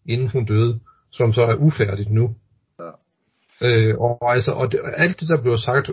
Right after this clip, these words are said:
Speaker 1: uden dialog.
Speaker 2: Ja.
Speaker 1: Øh,
Speaker 2: Og det
Speaker 1: og det var virkelig en fl-, rigtig flot scene, hvor man kan
Speaker 2: Ja.
Speaker 1: sige, der kunne jeg godt se, at Harry Carey godt kunne føre en scene,
Speaker 2: Ja.
Speaker 1: øh, uden, uden de helt store armbevægelser. Det var
Speaker 2: Ja,
Speaker 1: flot,
Speaker 2: ja.
Speaker 1: synes jeg.
Speaker 2: Og det var det,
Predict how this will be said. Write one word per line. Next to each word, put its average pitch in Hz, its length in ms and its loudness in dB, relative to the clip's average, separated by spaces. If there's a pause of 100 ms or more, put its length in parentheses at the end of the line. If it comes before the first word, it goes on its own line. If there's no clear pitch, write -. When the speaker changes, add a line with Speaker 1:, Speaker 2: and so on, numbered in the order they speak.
Speaker 1:
uden 165 440 4
dialog. 113 680 0 (140)
Speaker 2:
Ja. 120 120 -2 (1000)
Speaker 1:
Øh, 120 120 -2
Speaker 2:
Og 117 60 -6
det 117 400 0
Speaker 1:
og 117 120 -2
det 151 140 2
var 160 120 -2
virkelig 156 380 2
en 110 80 0
fl-, 113 380 -4
rigtig 143 180 2
flot 120 200 -2
scene, 131 320 -2
hvor 113 140 0
man 107 140 2
kan 101 80 -2
Speaker 2:
Ja. 95 60 -6
Speaker 1:
sige, 120 140 -2
der 131 140 0
kunne 139 220 -4
jeg 110 120 -2
godt 123 140 2
se, - 140 -4
at 120 80 4
Harry 110 160 2
Carey 131 320 2
godt 113 260 -2
kunne 107 120 -10 (120)
føre 151 360 4
en 104 140 -2
scene, 113 380 -2 (420)
Speaker 2:
Ja. 95 120 -8 (480)
Speaker 1:
øh, 113 340 2
uden, 143 360 2
uden 143 320 4
de 123 80 0
helt 113 180 0
store 110 320 0
armbevægelser. 104 600 0
Det - 100 6
var - 120 6
Speaker 2:
Ja, - 60 0
Speaker 1:
flot, 104 160 0
Speaker 2:
ja. 92 80 -12
Speaker 1:
synes 98 180 -10
jeg. - 40 -20 (420)
Speaker 2:
Og 104 140 -10
det 139 120 -6
var 151 180 0
det, 135 220 -10